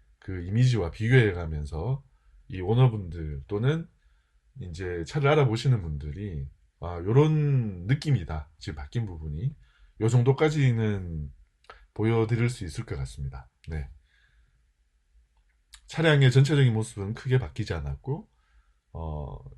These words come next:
키드니 그릴과 헤드, 헤드램프, 리어램프 정도의 변경이 제일 크다라고 정리를 할 수 있을 것 같고요. 그리고, 네, 이제 사진을 좀 크게 띄워서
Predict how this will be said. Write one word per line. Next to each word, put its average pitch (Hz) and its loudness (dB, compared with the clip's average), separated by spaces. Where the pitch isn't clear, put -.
키드니 156 2
그릴과 82 -6
헤드, 127 -2
헤드램프, 127 -4
리어램프 98 -4
정도의 71 -6
변경이 90 -6
제일 67 -10
크다라고 - -14
정리를 87 -10
할 107 -4
수 - -12
있을 71 -10
것 76 -10
같고요. 67 -8
그리고, 101 -8
네, 90 -4
이제 82 -8
사진을 139 0
좀 92 -12
크게 135 -4
띄워서 107 -2